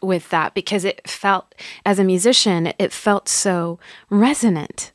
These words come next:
as, like, "Oh, that's, that's what, that's what this feels like." It feels like learning to live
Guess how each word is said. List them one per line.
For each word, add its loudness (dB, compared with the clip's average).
as, 0
like, -4
"Oh, 2
that's, -4
that's -4
what, -2
that's -4
what -4
this -4
feels 0
like." -8
It -12
feels -2
like -4
learning -2
to -6
live -6